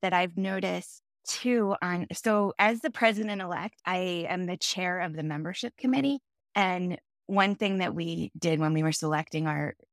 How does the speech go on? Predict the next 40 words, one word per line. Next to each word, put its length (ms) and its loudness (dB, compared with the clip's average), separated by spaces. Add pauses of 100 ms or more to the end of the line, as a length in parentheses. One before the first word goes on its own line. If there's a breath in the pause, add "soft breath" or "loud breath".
(100)
the 80 2
members, 760 2 (240)
and 320 2 (100)
who 120 -2
have, 280 2
a 60 0
lot 220 6
of 80 -4
them 140 -2
have 160 -4
requested 500 -6
to 60 -16
be 120 -14
on 120 -10
committees, 480 -4
but 120 -2
we 200 0
also 460 2 (420 loud breath)
reached 380 0
out 240 2
to 100 -8
people 420 -6 (340 soft breath)
who 160 0
had 440 0
not 320 2
been 400 -2 (280)
on 440 2
a 80 -2
committee 520 -2
before, 500 0
who 180 -2
are 180 2
active 400 -2
in 120 -2
the 140 -2
industry, 500 -2
because 440 -2
you 80 -4
get 300 4
a 80 -2